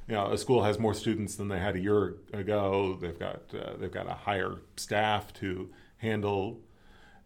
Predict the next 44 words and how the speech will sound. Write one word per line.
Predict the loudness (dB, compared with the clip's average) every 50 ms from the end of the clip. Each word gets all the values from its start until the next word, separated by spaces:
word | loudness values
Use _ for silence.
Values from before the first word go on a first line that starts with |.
| -20 -18 -16
uh, | -14 -12 -8
this, | -6 -6 -6 -6 -6 -8 -8
uh, | -8 -8 -6 -4
increase | -2 -2 -2 -2 0 0 0 0 -2 -4
in | -8
student | -8 -4 -2 0 0 0 -2 -4
numbers. | -4 -4 -2 -2 -2 0 0 0 0 -2 -4
They | -6 -6 -6
need | -6 -6 -6 -6
to, | -6 -4 -4 -4 -4 -6 -8 -10 -14 -14 -12
uh, | -10 -10 -8 -6
buy | -6 -6 -6
textbooks, | -6 -4 -2 -2 -2 -2 -2 0 2 2 2 2 -2 -6 -10 -10 -10 -10 -8
uh, | -6 -6 -6 -6 -6 -8 -10
to, | -10 -6 -6 -4 -4 -4 -6 -10 -14 -20 -20 _ _ -20 -20 -20 -20 -20 -20 -20 -20 -20 -20 -20 -14 -10
to | -4 0
get | 0 0 0 -2 -8 -4 2
books | 4 4 4 4 2 -2
in | -2
the | 0
hands | 2 2 2 2 2 0 0 0
of | -2 0
these | 0 0 -2 -2
students | -2 -2 -2 -2 -2 -2 -4 -6
that | -6 -6
maybe | -4 -4 -2 -2
they | 0 2 2
weren't | 2 2 2 0
expecting | -2 -4 -4 -2 -4 -2 -4 -6 -8
to | -6 -4
have | -4 -4 -4 -4
show | -4 -2 0 2 2
up. | 2 0 -2 -6 -16 -20 -20 -20 -18 -6
So | 2 6 6 8 6 6 4
the, | -2 -2
the | 2 8 10 10
idea | 10 10 10 10 8 8 6
is | 4 0 0
to | 0 0
get | 2 0
the | 0
money | 0 0 0 0 -2
moving | -2 -2 0 0 0 -2 -2 -2 -4 -4 -6 -8 -12 -8
quickly | -2 0 0 0 0 -2 -2 -2 -2 -2 -4 -6